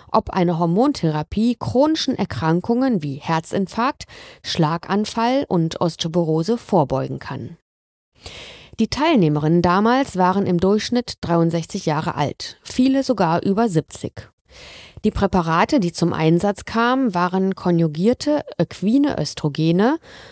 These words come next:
und ein synthetisches Gestagen, das M P A. Beides Präparate, die in dieser Form heute kaum noch verwendet werden.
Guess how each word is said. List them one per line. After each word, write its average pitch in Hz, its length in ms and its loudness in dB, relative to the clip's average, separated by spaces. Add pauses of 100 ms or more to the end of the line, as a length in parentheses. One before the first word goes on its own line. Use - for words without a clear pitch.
und 302 340 2
ein 180 220 4
synthetisches 226 720 0
Gestagen, 170 720 0
das 202 240 -2
M 160 280 -2
P 190 180 0
A. 135 260 -12 (460)
Beides 277 360 2
Präparate, 170 800 0 (440)
die 214 120 2
in 202 80 2
dieser 208 260 4
Form 196 460 0
heute 180 260 2
kaum 170 300 0
noch 185 100 0
verwendet 143 540 0
werden. 139 320 -6